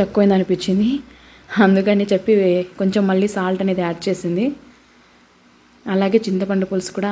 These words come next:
యాడ్ చేసింది. So, సాల్ట్. So, ఈ ముక్కలు అనేవి బాగా ఇప్పుడు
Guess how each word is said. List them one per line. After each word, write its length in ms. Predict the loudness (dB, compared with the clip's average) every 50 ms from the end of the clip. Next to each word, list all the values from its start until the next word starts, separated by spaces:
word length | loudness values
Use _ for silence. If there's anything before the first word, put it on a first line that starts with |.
| -2
యాడ్ 120 | -4 -4 -4 -4
చేసింది. 380 | -4 -4 -4 -6 -4 -2 -2 -4 -4 -6 -12 -20 -20 _ _ _ -20 -20 _ _ _ _ _ _ _ _ _ _ _ _ -8
So, 60 | -8 -8 -6 -6
సాల్ట్. 400 | -6 -6 -6 -6 -8 -8 -6 -4 -4 -4 -6 -10 -18 -20 -20 -20 -20 -20 -20 -20 -20 -20 -20 -20 -20 -20 -20 -20 -20 -20 -20 -20 _ -20 -20 -20 -20 -20 -20 -20 -20 -20 -20 -20 -20 -20 -20 -20 -20 -20 -20 -20 -20 -20 _ -20 -20 -20 -20 -20 -20 -20 -20 -20 -20 -20 -20 -20 -20 -20 -20 -20 -20 -20 -20 -20 _ -20 -20 -20 _ -20 -20 -20 -20 -20 -20 -20 -20 -20 -20 -20 -20 -20 -20 -20 -20 -20 -20 -20 -20 -20 -4
So, 80 | 0 2 4
ఈ 40 | 4 2
ముక్కలు 220 | 2 2 2 2 4 4
అనేవి 160 | 2 2 0 0 -2
బాగా 260 | -2 -2 -2 -2 -2 -4 -4
ఇప్పుడు 180 | -2 0 0